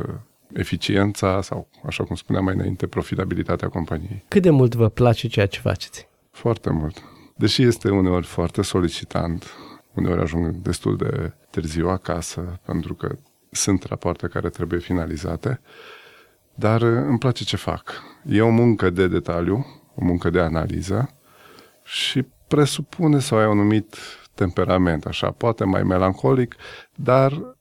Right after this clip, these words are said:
Speaker 1: nici celelalte temperamente nu sunt excluse. Dar e nevoie de analiză și trebuie să fii orientat cumva spre detaliu.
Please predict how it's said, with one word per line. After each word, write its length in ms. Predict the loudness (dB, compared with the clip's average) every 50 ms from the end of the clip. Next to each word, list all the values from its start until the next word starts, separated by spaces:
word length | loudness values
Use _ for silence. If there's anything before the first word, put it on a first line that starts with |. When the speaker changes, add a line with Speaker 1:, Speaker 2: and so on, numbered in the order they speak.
| _ _ _ _ _
Speaker 1:
nici 240 | 2 4 4 4 2
celelalte 540 | -2 -2 0 0 2 2 2 0 0 -2 -4
temperamente 560 | -4 -4 -2 -2 0 0 2 0 0 0 -2
nu 100 | -2 -2
sunt 240 | 0 0 -2 -2 -2
excluse. 600 | -4 -8 -10 -10 -8 -8 -8 -8 -10 -12 -14 -16 -18 -20 -20 -20 -20 -16 _
Dar 260 | 0 0 0 0 0 -4 -14 _ _ _
e 200 | -2 2 4 4
nevoie 400 | 4 4 4 2 4 4 4 4
de 120 | 4 2 2
analiză 600 | 2 2 2 2 2 2 2 2 2 0 0 -2
și 380 | -2 -4 -4 -2 -2 -2 -4 -6 -8
trebuie 220 | -8 -4 -2 -2 0
să 140 | 0 -2 -4
fii 180 | -2 0 0
orientat 520 | 0 0 0 -2 -4 -2 -2 -2 -2 -4 -6
cumva 420 | -8 -8 -6 -4 -2 0 -2 -2
spre 460 | -4 -6 -8 -8 -6 -4 -4 -4 -4 -4
detaliu. 580 | -4 -6 -4 -2 -2 -2 -2 -4 -8 -10 -12